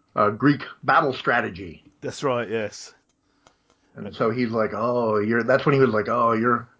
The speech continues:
Speaker 1: you're ex-army, aren't you?" West Point sounds like.
Speaker 2: Yeah. <laughs> It, it wants a thousand dollars to bring Dave back.
Speaker 1: Oh, he says, "Your gun comes expensive."
Speaker 2: Yeah.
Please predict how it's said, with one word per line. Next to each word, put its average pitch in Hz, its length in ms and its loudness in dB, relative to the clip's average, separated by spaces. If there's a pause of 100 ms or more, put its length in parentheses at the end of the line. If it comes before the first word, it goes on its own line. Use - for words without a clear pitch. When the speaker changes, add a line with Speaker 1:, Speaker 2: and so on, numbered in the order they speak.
Speaker 1:
you're 147 300 2
ex-army, 135 640 0
aren't 117 260 -2
you?" 78 140 -8 (720)
West 113 240 0
Point 135 300 -2
sounds 87 240 -4
like. 78 280 -14 (300)
Speaker 2:
Yeah. 87 260 -4
<laughs> - 60 -14 (1500)
It, 117 160 -8
it 160 140 -2
wants 165 220 0
a - 80 -8
thousand 190 520 4
dollars 131 400 2
to 110 120 -8
bring 131 240 -2
Dave 113 400 0
back. - 320 -6 (1500)
Speaker 1:
Oh, 101 640 4 (500)
he 95 60 -18
says, 113 320 2
"Your 123 160 4
gun 135 260 4
comes 131 240 0
expensive." 110 720 -6 (160)
Speaker 2:
Yeah. 104 360 -2